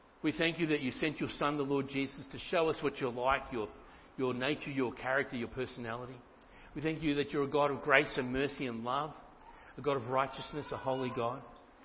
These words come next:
We thank you Jesus showed us all those things and taught us all those things, and that you have a, a, a response, or you require a response from people who are to be true in their faith towards you.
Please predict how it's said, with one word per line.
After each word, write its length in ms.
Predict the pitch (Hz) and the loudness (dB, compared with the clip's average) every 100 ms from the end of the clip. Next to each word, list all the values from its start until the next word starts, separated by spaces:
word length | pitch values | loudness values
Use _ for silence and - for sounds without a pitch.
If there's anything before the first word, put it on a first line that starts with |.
| - - - | -20 -16 -6
We 80 | 143 | -2
thank 180 | 160 156 | -2 -2
you 60 | |
Jesus 440 | 127 160 165 165 - | 0 2 2 0 0
showed 200 | 190 170 | 2 4
us 100 | 160 - | 2 0
all 120 | 165 | 0
those 200 | 151 151 | 0 0
things 220 | - 147 123 | -4 -6 -6
and 120 | 127 | -8
taught 280 | - 175 147 | -2 -2 0
us 140 | 123 | -4
all 100 | 147 | -4
those 220 | 123 113 - | -2 -4 -6
things, 260 | 113 107 110 - - - - - | -12 -12 -16 -20 -20 -20 -18 -10
and 100 | 160 | -4
that 160 | 165 160 | -2 0
you 120 | 208 | 2
have 160 | 170 156 | 2 2
a, 140 | 147 135 - - | -2 -4 -14 -8
a, 240 | 139 127 131 143 | -2 0 -2 -2
a 100 | 120 | -2
response, 580 | 120 - - 190 202 117 - - - - | -2 -6 -2 2 2 0 -8 -10 -14 -4
or 100 | 131 | 0
you 120 | 165 | 0
require 520 | 165 - 180 175 160 | 0 -2 0 2 2
a 40 | 135 | 0
response 540 | 120 - 135 98 92 - - - - - - | -2 -6 -6 -6 -8 -14 -16 -20 -20 -12 -8
from 100 | 127 | -2
people 320 | 156 147 135 | 0 0 -2
who 160 | 131 | 0
are 180 | 127 113 - - - - | 2 0 -4 -16 -20 -10
to 60 | 139 | -8
be 120 | 131 - | -6 -2
true 260 | 190 175 120 120 | 4 4 4 -2
in 100 | 123 | -6
their 140 | 120 - | -6 -2
faith 220 | 143 131 127 - | 0 0 -4 -8
towards 260 | 120 117 - | -4 -4 -6
you. 100 | 101 | -16